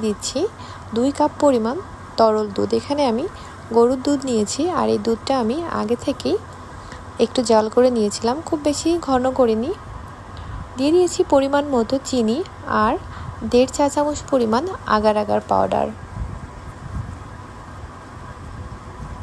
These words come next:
ঠান্ডা অবস্থায় ভালোভাবে মিশিয়ে নিতে হবে। এখন আমি জাল করে নিচ্ছি, just ফুটে উঠলেই কিন্তু হয়ে যাবে,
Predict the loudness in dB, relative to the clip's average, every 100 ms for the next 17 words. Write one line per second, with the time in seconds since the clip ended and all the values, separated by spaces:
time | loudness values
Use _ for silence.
0 | -12 -14 -14 -14 -14 -14 -16 -16 -16 -16
1 | -14 -14 -14 -12 -2 2 4 6 4 4
2 | 2 2 4 6 4 4 2 2 0 0
3 | 0 0 0 0 0 0 -2 -4 -14 -16
4 | -16 -16 -16 -16 -16 -16 -16 -16 -16 -16
5 | -16 -16 -14 -14 -14 -14 -16 -16 -16 -16
6 | -16 -16 -16 -16 -16 -14 -14 -14 -14 -12
7 | -4 -2 2 4 4 2 2 4 4 4
8 | 4 4 0 0 -2 -2 -4 -2 2 2
9 | 0 -2 0 4 4 4 4 2 0 -2
10 | 0 4 4 4 2